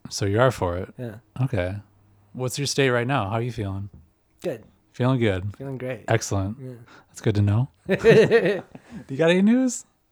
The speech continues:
Speaker 2: Uh, yeah, I got other news, I feel like.
Speaker 1: Hmm.
Speaker 2: I should. I don't got a list like you got, though. Um, but let's see what
Speaker 1: Dun,
Speaker 2: I
Speaker 1: dun,
Speaker 2: got here.
Speaker 1: dun.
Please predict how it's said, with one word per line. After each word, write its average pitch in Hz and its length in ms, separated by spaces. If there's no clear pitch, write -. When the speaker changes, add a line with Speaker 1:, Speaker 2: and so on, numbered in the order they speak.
Speaker 2:
Uh, 170 760
yeah, 151 220
I 147 100
got 143 180
other 127 200
news, 120 360
I 107 120
feel 117 280
like. 113 280
Speaker 1:
Hmm. 95 120
Speaker 2:
I - 40
should. 113 580
I 180 120
don't 135 120
got 127 120
a 117 80
list 127 360
like 107 140
you 104 120
got, 95 320
though. 104 260
Um, 101 460
but 107 80
let's 113 200
see 113 160
what 110 80
Speaker 1:
Dun, 107 100
Speaker 2:
I - 20
Speaker 1:
dun, 98 100
Speaker 2:
got 101 120
here. 98 160
Speaker 1:
dun. 92 420